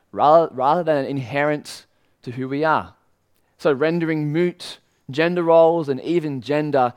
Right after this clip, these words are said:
itself. So our world goes two ways. It either collapses gender in of itself,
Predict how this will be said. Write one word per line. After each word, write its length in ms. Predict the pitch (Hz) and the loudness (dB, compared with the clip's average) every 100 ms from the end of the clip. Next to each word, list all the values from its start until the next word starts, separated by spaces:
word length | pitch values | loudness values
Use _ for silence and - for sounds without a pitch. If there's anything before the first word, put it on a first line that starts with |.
| - _ - | -12 _ -10
itself. 720 | 120 - 165 151 - - - _ _ _ _ _ _ _ _ _ _ | -8 -4 2 2 0 -10 -20 _ _ _ _ _ _ _ _ _ _
So 140 | - | 2
our 120 | 151 151 | 6 6
world 340 | 165 170 165 | 8 6 6
goes 220 | 151 143 | 2 0
two 280 | - 170 143 | -2 -2 2
ways. 460 | 151 143 101 - - _ _ _ _ _ | 4 2 0 -8 -20 _ _ _ _ _
It 100 | 127 | -4
either 520 | 156 160 156 147 143 143 _ _ _ _ _ _ _ _ _ _ _ _ | 0 2 6 6 6 2 _ _ _ _ _ _ _ _ _ _ _ _
collapses 720 | - 135 151 - - 156 143 | -4 6 8 6 0 -14 -14
gender 480 | - 143 147 151 143 - | -4 -2 0 2 0 0
in 160 | 160 | -2
of 120 | 147 135 | -2 -2
itself, 840 | 127 - 147 214 285 - - | -8 -2 0 0 -2 -14 -20